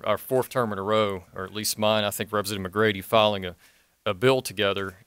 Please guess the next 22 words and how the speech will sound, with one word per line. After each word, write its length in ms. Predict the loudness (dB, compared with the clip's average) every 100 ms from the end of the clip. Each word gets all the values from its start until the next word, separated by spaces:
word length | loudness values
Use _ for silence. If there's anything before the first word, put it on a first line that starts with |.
| -10
to 180 | -8 -6
reform 500 | -6 -2 0 0 -4
the 80 | -8
redistricting 560 | -2 -2 -2 -6 -4
process. 720 | 4 6 6 2 -2 -2 -4 -6 -18 _ _ -12
I'm 80 | 6
proud 220 | 8 8
to 100 | 6
be 100 | -2
here 160 | -2 -2
again 300 | -2 -4 -4
today. 580 | 0 2 4 2 -4 -12 _ _ _ 0
Uh, 120 | 2
first 280 | 4 2 4
thing 120 | 2
that 100 | 0
comes 200 | 0 0
to 80 | 0
mind 460 | 2 4 2 0 -4
is 480 | -2 -2 -2 -4 -4 0
good 200 | 0 4
government, 480 | 2 4 0 -2